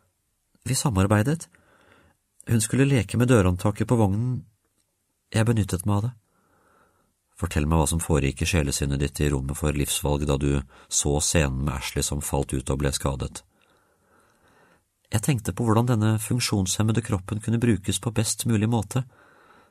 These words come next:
Jeg hadde noen andre skadde kropper å velge mellom, men jeg tok denne fordi jeg ikke ville kunne bevege meg stort. Jeg vil gjerne se nærmere på spørsmålet om årsakssammenheng her. Ville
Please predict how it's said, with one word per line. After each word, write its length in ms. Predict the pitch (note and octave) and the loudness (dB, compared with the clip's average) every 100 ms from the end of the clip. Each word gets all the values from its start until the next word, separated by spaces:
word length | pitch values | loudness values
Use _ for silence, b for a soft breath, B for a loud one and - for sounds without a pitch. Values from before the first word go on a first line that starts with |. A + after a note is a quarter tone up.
| b _ _ _ | b _ _ _
Jeg 120 | A2 B2 | 0 2
hadde 180 | F#2+ | 4
noen 220 | G#2 C#3 A2+ | 4 2 2
andre 180 | F#2 | 0
skadde 320 | A2 - G2 G#2+ | 0 0 0 0
kropper 320 | A2+ - G2+ | -2 2 2
å 60 | |
velge 240 | A#2 G#2 E2+ | 4 2 4
mellom, 300 | E2+ G#2 A2+ B B B _ _ - | 4 2 -2 B B B _ _ -2
men 160 | G#2+ | 0
jeg 80 | C3+ | 0
tok 220 | - B2+ - | -2 -6 0
denne 240 | C3 A2+ | 0 2
fordi 240 | - A2+ | 0 2
jeg 140 | A#2 - | 2 0
ikke 180 | - G2 | -2 0
ville 160 | G2+ | 0
kunne 200 | - A#2 | 0 0
bevege 320 | C3 G2 E2+ G#2 | 2 2 2 0
meg 100 | A#2+ | -2
stort. 320 | - - - _ b b b b b b b _ _ _ - | -4 -8 -12 _ b b b b b b b _ _ _ -4
Jeg 140 | D2 | 0
vil 100 | F2 | 2
gjerne 160 | F#2+ D#2 | 2 2
se 160 | - | 0
nærmere 400 | F2 G2 C#2 C2+ | 2 2 2 -2
på 140 | C#2+ - | -4 -6
spørsmålet 560 | - C#2 - C#2 D#2 | -6 -6 -4 -2 0
om 100 | D#2+ - E2 | 0 0 0
årsakssammenheng 800 | C2+ C2+ - - C2 C2 C2 C2+ | 0 -2 -2 -4 -2 -2 -2 0
her. 220 | C#2+ C#2 - B B B B _ - | 0 -2 -6 B B B B _ 0
Ville 160 | D#2+ | 0